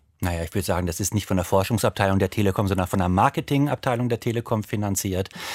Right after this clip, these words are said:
Ähm, damit kann sich vielleicht das, ähm, Unternehmen in seiner technischen Kompetenz herausstellen und auch in seiner örtlichen Nähe von seinem Hauptsitz eben zum Geburtshaus von Ludwig van Beethoven, beides eben in Bonn. Ähm, ansonsten wird es viel Publicity geben. Wir sprechen ja auch gerade drüber, nur wenn man sich die,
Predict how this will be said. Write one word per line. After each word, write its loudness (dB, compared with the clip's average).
Ähm, 2
damit 0
kann 0
sich -4
vielleicht 0
das, -2
ähm, -4
Unternehmen 4
in 4
seiner 0
technischen -2
Kompetenz -2
herausstellen 0
und 2
auch 0
in 0
seiner 2
örtlichen 2
Nähe 4
von 0
seinem 0
Hauptsitz -2
eben 4
zum 0
Geburtshaus 0
von -2
Ludwig -4
van -2
Beethoven, -4
beides -4
eben -6
in 2
Bonn. 4
Ähm, 2
ansonsten 2
wird 2
es 0
viel 2
Publicity 2
geben. 2
Wir 4
sprechen 0
ja 4
auch 2
gerade 2
drüber, 2
nur 4
wenn 6
man 2
sich -4
die, 0